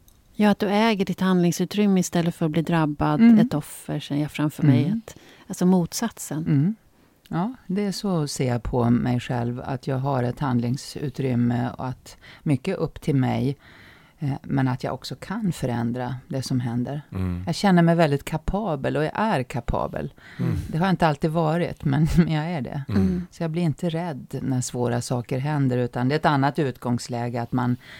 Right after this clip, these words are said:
Speaker 2: man klarar det man måste klara. Och det har jag ju sett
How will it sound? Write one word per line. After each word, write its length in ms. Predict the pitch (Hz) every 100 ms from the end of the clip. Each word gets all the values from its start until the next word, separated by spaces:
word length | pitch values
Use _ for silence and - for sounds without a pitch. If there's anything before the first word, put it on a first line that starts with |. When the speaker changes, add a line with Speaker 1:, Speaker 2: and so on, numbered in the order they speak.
| -
Speaker 2:
man 120 | 143
klarar 580 | - - 165 131 120 123
det 100 | 123
man 160 | 120 123
måste 300 | 123 - -
klara. 540 | - 160 139 139 160
Och 160 | 156 151
det 80 | 160
har 100 | 175
jag 120 | 143
ju 80 | 139
sett 280 | - 220